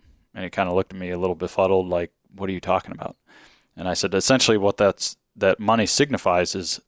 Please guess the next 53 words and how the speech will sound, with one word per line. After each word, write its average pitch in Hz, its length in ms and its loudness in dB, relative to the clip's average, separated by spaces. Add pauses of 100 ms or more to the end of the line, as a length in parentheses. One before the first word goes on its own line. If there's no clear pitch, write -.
(180)
or 95 100 -6
symbolizes, 90 640 2 (520)
is 95 380 0 (260)
that 104 380 4
is 98 140 0
the 104 260 2
expense - 520 -2
that - 40 -8
your 95 240 2
parents 107 400 0
are 95 100 2
incurring 92 560 -2
to - 120 -14
get 101 320 -2
you 95 120 -4
to - 320 -2
school 143 540 -2
ten 139 180 0
miles 139 400 0 (120)
and 92 160 -10
back 92 240 2
from 123 220 0
school, 87 340 -4
back 87 240 0
home. 92 220 -2
So - 120 -4
twenty 95 280 -2
miles, 95 420 2
you're, 92 200 -6
you're 95 180 -2
looking 95 200 0
at 87 80 -8
a 85 60 -6
roll 92 240 2
of - 60 -4
quarters 95 340 -2
to 90 60 0
operate 90 280 -2
that - 160 -8
car." 104 260 0 (380)
So - 140 2
the 120 100 2
point - 380 0
was, 101 280 2
I 101 60 4
was 95 160 2
trying 139 240 2
to 98 60 -2
drive 101 260 4
home 104 180 0
to 92 60 -2
these 160 220 -8
kids 104 480 0